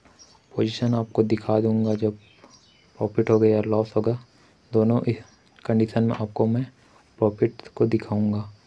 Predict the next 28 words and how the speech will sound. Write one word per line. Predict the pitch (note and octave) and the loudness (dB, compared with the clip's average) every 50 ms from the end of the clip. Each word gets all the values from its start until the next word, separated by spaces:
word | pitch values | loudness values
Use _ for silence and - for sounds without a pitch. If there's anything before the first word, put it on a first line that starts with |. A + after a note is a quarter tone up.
| _ _ _ _ - | _ _ _ _ -4
या | A#2 A2 | -2 -2
loss | A2 A2 G#2+ G#2+ G#2+ G2+ - - | 0 0 0 0 0 -2 0 2
होगा | A2 G#2+ A2 | 2 2 2
तो | G#2+ - A#2+ | 2 2 0
loss | A#2 A2 A2 G#2+ G#2+ | 2 2 2 0 0
को | - - G#2+ | -2 -4 -2
दिखाऊंगा। | A2 G#2+ - - A2 G#2+ G#2+ G#2+ G#2+ G#2 G#2 - - _ _ _ _ _ _ _ _ _ - | -2 -2 -4 -4 -4 -4 -4 -4 -6 -10 -14 -18 -20 _ _ _ _ _ _ _ _ _ -16
तो, | - A#2+ - - - _ _ _ _ _ _ - | -16 -16 -16 -16 -20 _ _ _ _ _ _ -6
तो | - A#2+ | -4 -2
guys | A2+ A#2 A2+ A#2 A#2+ A#2+ - | 2 2 4 4 2 0 0
channel | - A2 G#2+ A2 A2+ A2+ | 0 2 2 4 4 2
में | A2+ A2+ A2 | 2 2 2
न्यू | A2 A2+ A#2 | 2 2 2
है | A2+ A2+ | 2 0
तो | A2+ - A2 | 0 -2 -4
channel | - - G#2+ G#2+ A2 | -2 -2 0 0 0
को | A2+ - A#2 | 0 0 0
subscribe | A2 - G#2+ G#2 - - G#2+ G#2+ G#2+ | 2 0 0 -2 0 0 0 0 2
करो, | - G#2+ A2 A2 B2 | 2 2 2 2 0
साथ | B2 - - - - G#2+ G#2 G#2 G#2 | 0 -4 -12 -8 -6 -4 -4 -2 0
ही | A#2+ A2+ | -2 -2
bell | G#2+ - G#2+ G2+ G2+ | 0 0 0 0 2
icon | G2+ G2+ G#2 G#2+ A2 G#2 | 0 0 0 0 0 0
दबा | G#2 G2+ G2+ G2+ G2 | 0 0 0 0 -2
दो। | G2 - G#2+ G#2 - - _ _ _ _ _ _ _ - - - _ _ _ _ - _ _ _ - _ _ _ _ - | -4 -6 -10 -12 -14 -18 _ _ _ _ _ _ _ -20 -20 -20 _ _ _ _ -20 _ _ _ -20 _ _ _ _ -6
तो | - B2 | -4 -4
ठीक | A#2+ - A#2+ A#2 A#2 | -2 0 0 2 4
guys, | - A#2 A#2 B2 B2 | 6 6 6 4 2